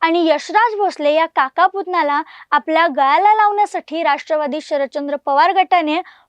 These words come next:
प्रयत्न सुरू केल्याचं दिसून येते. यशराज भोसले आणि शरद पवार यांची नुकतीच भेट झाल्याचं पाहायला मिळालं. शिवाय जयंत पाटलांनी मदन भोसले यांची भेट घेतली आहे. जयंत पाटील आणि मदन भोसले यांच्या सुमारे दीड तास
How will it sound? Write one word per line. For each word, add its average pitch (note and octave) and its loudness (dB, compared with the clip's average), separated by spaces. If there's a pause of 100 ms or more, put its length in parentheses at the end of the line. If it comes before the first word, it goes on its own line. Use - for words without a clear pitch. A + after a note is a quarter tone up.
(100)
प्रयत्न A#4 2
सुरू G#4 0
केल्याचं D4+ 0
दिसून D#4+ -6
येते. D#4 -2 (320)
यशराज F#4 0
भोसले D#4 0
आणि D#4 -4
शरद D4+ -4
पवार D4+ 0
यांची D4+ -8
नुकतीच D4+ -8
भेट D4+ 0
झाल्याचं D#4 -4
पाहायला D#4 0
मिळालं. D4+ -2 (360)
शिवाय G4+ 2 (160)
जयंत D#4+ 0
पाटलांनी F4 -2 (260)
मदन F4+ 2
भोसले A4+ 0
यांची F#4 0
भेट E4+ 0
घेतली D#4 -4
आहे. D#4+ -6 (320)
जयंत E4 0 (100)
पाटील D#4 -2
आणि F4 -4
मदन E4 0
भोसले F4 0 (300)
यांच्या D#4+ 0
सुमारे G4+ 0
दीड F4 -2
तास E4+ -2